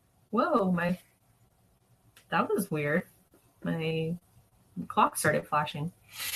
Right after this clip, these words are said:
If I had been a bitchier sister, I would have told her to postpone her trip and come with us, but I wasn't, and I'm still not like that. I told her to go have fun with her friends. That Saturday, we got the call that she had been in a car accident.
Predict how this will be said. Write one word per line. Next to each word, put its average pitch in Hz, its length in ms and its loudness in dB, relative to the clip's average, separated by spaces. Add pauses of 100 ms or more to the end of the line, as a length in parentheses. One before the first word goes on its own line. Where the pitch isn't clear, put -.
(380)
If 214 140 10
I 254 160 12
had 262 160 8
been 220 120 10
a 202 100 10
bitchier 196 440 8
sister, 156 720 6
I 185 140 12
would 196 120 10
have 190 120 4
told 190 220 8
her 196 60 6
to 175 80 10
postpone 175 540 6
her 165 100 2
trip 165 320 0
and 170 120 -2
come 156 200 -2
with 156 200 -4
us, - 440 6
but 156 280 4
I 190 100 10
wasn't, 165 460 10 (200)
and 170 80 6
I'm 175 100 6
still 160 240 4
not 147 200 4
like 143 240 0
that. 127 200 -6 (160)
I 180 80 4
told 180 220 6
her 175 60 0
to 170 80 2
go 175 180 6
have 202 240 4
fun 180 200 6
with 180 140 4
her 175 100 2
friends. 151 520 0
That 156 220 6
Saturday, 170 400 6
we 170 140 2
got 165 240 0
the 196 40 0
call 170 400 4
that 165 180 -4
she - 140 -4
had 165 160 0
been 151 160 -4
in 151 100 -6
a 151 40 -6
car 151 340 6
accident. - 540 -6